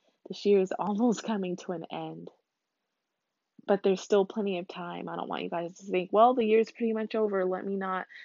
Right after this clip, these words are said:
let's wait till next year." We don't need to wait till twenty twenty-two to start, start doing what we love. We need to get out of that mindset. Get out of that mindset where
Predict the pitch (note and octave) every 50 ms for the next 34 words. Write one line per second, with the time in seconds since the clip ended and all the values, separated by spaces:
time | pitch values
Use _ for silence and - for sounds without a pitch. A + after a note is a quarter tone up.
0 | _ - G#3+ G3+ - G#3+ G#3+ A3 G#3+ - - - A3+ G#3 G3+ G3 G3 F#3+ - -
1 | F#3+ F#3 F#3 G#3 A#3 C#4+ D#4+ B3+ A#3+ B3+ - - A#3+ F#3+ D#3+ C#3+ - - - -
2 | - - E3 D#3+ D#3+ D#3 - E3 D#3 D3+ D#3 - - D#3+ D#3 C#3+ C#3 - - E3+
3 | E3 D#3+ - - _ - - - - - - - G#3 F3+ E3 F#3 F#3 F3 E3 -
4 | - F3 E3 E3+ E3 D#3 D#3+ D#3+ D#3 E3+ F3+ - - _ _ _ _ _ _ _
5 | _ _ - G#3+ F#3+ G#3+ A3 A#3+ A#3 A#3+ G#3 A#3+ A3 - - F3+ F#3+ G3 G3 F#3
6 | F3+ E3 - - D#3+ E3+ F3 F3 E3+ - - - - - - - - - G3+ -
7 | - F3+ G#3 A#3 A#3 A#3+ G#3+ - E3 F3 F#3 F#3 F#3+ F#3 - - E3 D#3 - E3
8 | F3 E3+ E3 D#3+ D#3+ E3 E3